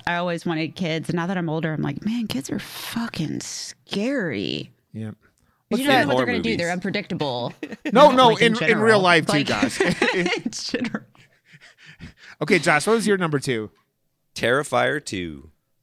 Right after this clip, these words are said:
Speaker 2: Nice.
Speaker 3: I'm going full horror. Like, it's so, I don't know, like, to see the first one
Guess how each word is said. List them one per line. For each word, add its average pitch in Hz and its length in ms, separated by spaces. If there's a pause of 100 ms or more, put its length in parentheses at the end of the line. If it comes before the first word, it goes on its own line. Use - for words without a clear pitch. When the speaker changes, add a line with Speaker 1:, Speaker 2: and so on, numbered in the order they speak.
(600)
Speaker 2:
Nice. 185 760 (360)
Speaker 3:
I'm 110 180
going 139 520 (1400)
full 180 260
horror. 139 540 (240)
Like, 95 320 (260)
it's 120 180
so, 147 640 (560)
I 156 120
don't 185 120
know, 143 220
like, 123 200 (500)
to 147 120
see 196 240
the 208 120
first 151 420
one 123 360